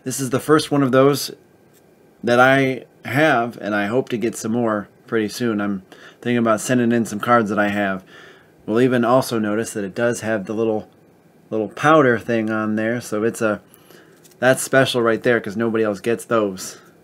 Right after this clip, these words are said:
That's pretty great. That's pretty awesome, and I am pretty excited to have this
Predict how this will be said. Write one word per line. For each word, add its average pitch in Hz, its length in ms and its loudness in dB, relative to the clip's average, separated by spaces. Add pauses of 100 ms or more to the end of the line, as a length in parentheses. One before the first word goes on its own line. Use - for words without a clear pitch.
That's - 440 -6 (440)
pretty 117 360 0
great. 127 420 4
That's 98 220 -6
pretty 113 260 0
awesome, 113 560 0
and 95 100 -4
I 104 120 -4
am 101 140 -4
pretty 120 260 0
excited 117 420 -2
to 110 80 0
have 110 300 2
this 113 280 -2